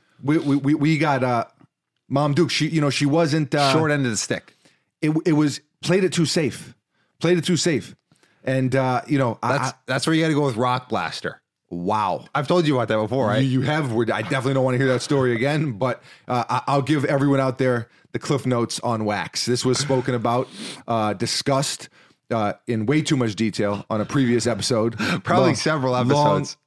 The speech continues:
Speaker 1: long, long time ago. A, a Buckets knows a kid named Rock Blaster, okay?
Speaker 2: His brother named him.
Speaker 1: His brother named him.
Speaker 2: And they honored it.
Speaker 1: And, uh, yeah, well, I, I, I do respect that, you know, b-, you know, being a person of your word.
Speaker 2: Yeah.
Speaker 1: Um, and last but not least,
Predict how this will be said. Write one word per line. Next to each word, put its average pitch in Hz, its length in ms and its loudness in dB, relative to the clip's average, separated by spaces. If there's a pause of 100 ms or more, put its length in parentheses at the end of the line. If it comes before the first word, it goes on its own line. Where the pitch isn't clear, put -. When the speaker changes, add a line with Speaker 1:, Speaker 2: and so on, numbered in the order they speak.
Speaker 1:
long, 143 480 2
long 131 260 2
time 123 240 0
ago. 101 300 0 (240)
A, - 60 -6
a 123 220 0
Buckets 147 380 -2
knows 135 180 2
a 107 40 -2
kid 127 160 -2
named 101 160 -2
Rock 85 200 -4
Blaster, - 380 -8 (180)
okay? 107 260 -6 (240)
Speaker 2:
His 127 220 -2
brother 139 320 2
named 101 240 -4
him. 104 80 -4
Speaker 1:
His 131 100 0
brother 131 300 0
named 95 220 -2
him. 76 120 -10 (800)
Speaker 2:
And 123 120 -2
they 123 80 -2
honored 127 340 -2
it. - 120 -8 (460)
Speaker 1:
And, 147 480 0
uh, 139 380 2 (540)
yeah, 127 220 -4 (100)
well, 123 400 -2
I, 117 140 -2
I, 117 260 -2
I 123 40 -2
do 120 160 0
respect 120 360 -2
that, 85 240 -6 (160)
you 98 160 -4
know, 87 180 -6 (120)
b-, 90 140 -12
you 104 120 -4
know, 92 120 -2
being 98 220 -2
a 85 40 -2
person 98 320 -6
of 85 100 -6
your 85 120 -4
word. 87 320 -2
Speaker 2:
Yeah. 110 240 -4 (240)
Speaker 1:
Um, 131 340 0
and 143 260 0
last 131 360 0
but 143 120 0
not 127 240 -2
least, 131 540 -2